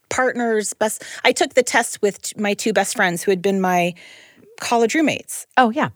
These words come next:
Speaker 1: And understanding them, <laughs> it helped me so much. 'Cause, you know, I, you just, I don't know if I even thought about it as a young person. Like, we were so much,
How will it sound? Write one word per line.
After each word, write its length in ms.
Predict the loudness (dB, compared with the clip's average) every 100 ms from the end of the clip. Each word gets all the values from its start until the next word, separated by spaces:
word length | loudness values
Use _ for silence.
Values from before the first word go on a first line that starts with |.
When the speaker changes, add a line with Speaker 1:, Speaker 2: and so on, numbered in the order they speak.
| -4
Speaker 1:
And 600 | 0 2 2 2 0 -4 -8 _ 0
understanding 640 | 2 2 0 0 2 0
them, 420 | 0 0 2 2 2 0 -2 -4
<laughs> 340 | -4 -16 -2
it 120 | 0 2
helped 320 | 2 0 0
me 140 | 0
so 400 | 0 -2 0 2
much. 300 | 2 2 0 -2
'Cause, 140 | -2
you 180 | 0 0
know, 180 | 0 0
I, 80 | -2
you 180 | -4 -4
just, 120 | -4 0
I 60 |
don't 140 | 2 4
know 120 | 2
if 120 | 2
I 40 | 0
even 240 | 0 -2
thought 320 | -6 -2 0
about 240 | 2 2 2
it 120 | 2
as 140 | 0
a 60 | 0
young 220 | -2 -2
person. 400 | -2 -2 0 -2
Like, 180 | -2 0
we 140 | 0
were 60 | 0
so 220 | 0 0
much, 280 | 2 0 -2